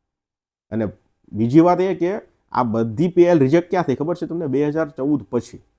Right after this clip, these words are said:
બે હજાર ચૌદ પછી આ બધી પી એલ રિજેક્ટ થઈ છે. એટલે આ મુદ્દો છે ને, આ હાવ બેઝલેસ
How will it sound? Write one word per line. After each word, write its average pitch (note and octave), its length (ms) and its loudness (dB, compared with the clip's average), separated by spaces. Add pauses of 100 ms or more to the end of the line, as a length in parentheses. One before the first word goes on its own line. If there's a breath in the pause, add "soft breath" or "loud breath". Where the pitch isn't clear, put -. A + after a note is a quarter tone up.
(460)
બે A2+ 100 -4
હજાર B2+ 160 -4
ચૌદ C3 340 -4
પછી C3 380 -4
આ C3 60 -2
બધી B2 240 -4
પી A2+ 140 -6
એલ A2+ 120 -4
રિજેક્ટ G#2 360 -10
થઈ F#2+ 140 -8
છે. - 180 -20 (540)
એટલે D#3+ 140 2
આ E3+ 60 6
મુદ્દો F3 320 4
છે G3 140 -2
ને, F#3+ 160 -2 (800)
આ D3+ 260 0 (1000)
હાવ E3 160 6
બેઝલેસ C3+ 560 2